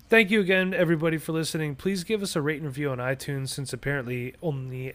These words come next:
anybody cares about iTunes. So, uh, hit us up. You can find me on Twitter at D M Bauer eight five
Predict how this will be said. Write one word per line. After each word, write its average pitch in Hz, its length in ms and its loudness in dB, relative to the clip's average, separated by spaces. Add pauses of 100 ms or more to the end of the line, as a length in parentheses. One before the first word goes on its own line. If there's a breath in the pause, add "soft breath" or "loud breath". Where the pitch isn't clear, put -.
anybody 127 380 -6
cares 131 280 -4
about 113 220 -6
iTunes. 139 540 -2 (100)
So, 120 300 -2 (340 soft breath)
uh, 117 80 -4
hit 147 160 0
us - 180 -2
up. 165 160 2 (200 loud breath)
You 170 120 -2
can 165 140 -6
find 165 260 0
me 156 80 -2
on 143 140 -2
Twitter 147 340 -2
at 156 260 -4
D 139 140 -2
M 131 120 -4
Bauer 120 280 0
eight 117 160 -6
five 175 380 -6